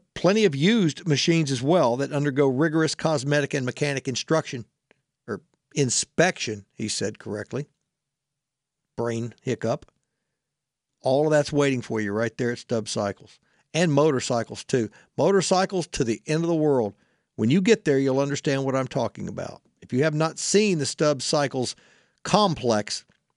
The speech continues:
you'll understand that if you like motorcycles, two wheels or four wheels, if it's an A T V or a motorcycle, you're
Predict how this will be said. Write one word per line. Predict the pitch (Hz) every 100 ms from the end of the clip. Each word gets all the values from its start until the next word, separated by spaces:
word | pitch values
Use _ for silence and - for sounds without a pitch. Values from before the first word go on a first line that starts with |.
| _ _ - 113
you'll | 117 123 135
understand | 147 151 202 190 135 120
that | 113
if | 120
you | 147
like | 147 143
motorcycles, | 135 170 175 - 175 170 180 165 - _ _ _ _ -
two | 226
wheels | 233 233 214
or | 170
four | - 214 214
wheels, | 151 143 131 127 - _ _ _ _ _ _ _ _ _ _ 113
if | 107
it's | 135
an | 131
A | 170
T | 170 190
V | 180 190
or | 165 170
a |
motorcycle, | 160 165 143 143 131 127 123 -
you're | 127